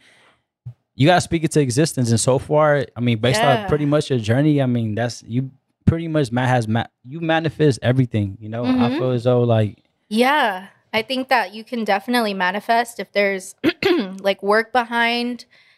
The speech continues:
Speaker 2: everything, like, consistency. I think those are, like, key elements is consistency, the hard work, and believing it. I think that at that point, you're kinda undefeated.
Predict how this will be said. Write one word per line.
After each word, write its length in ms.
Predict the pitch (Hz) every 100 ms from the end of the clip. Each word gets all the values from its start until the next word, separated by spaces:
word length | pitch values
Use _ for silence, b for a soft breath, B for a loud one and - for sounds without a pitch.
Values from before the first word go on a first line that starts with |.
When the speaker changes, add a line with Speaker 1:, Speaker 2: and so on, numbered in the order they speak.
| b -
Speaker 2:
everything, 600 | 220 240 226 226 226 214
like, 160 | 185
consistency. 1000 | - 196 - 233 - 226 220 214 208 202
I 160 | 185 190
think 240 | 208 214
those 180 | 202 196
are, 100 | 196
like, 240 | 190 180 -
key 280 | - 220 180
elements 540 | 180 185 196 202 202
is 180 | 180 - b b _
consistency, 1200 | 202 190 208 - 226 214 - 208 196 196 190 208 - _ _ _ _ _
the 100 | 190
hard 320 | 175 196 208 196
work, 560 | 202 208 208 - - _ _ _ -
and 240 | 214 220
believing 460 | 220 220 220 240 254
it. 220 | 269 240 -
I 80 | 202
think 280 | 196 196 -
that 360 | 185 180 - _ -
at 160 | 220
that 220 | 220 208 -
point, 280 | 208 202
you're 120 | 190 185
kinda 260 | 202 196
undefeated. 800 | 175 180 180 - 185 170 165 202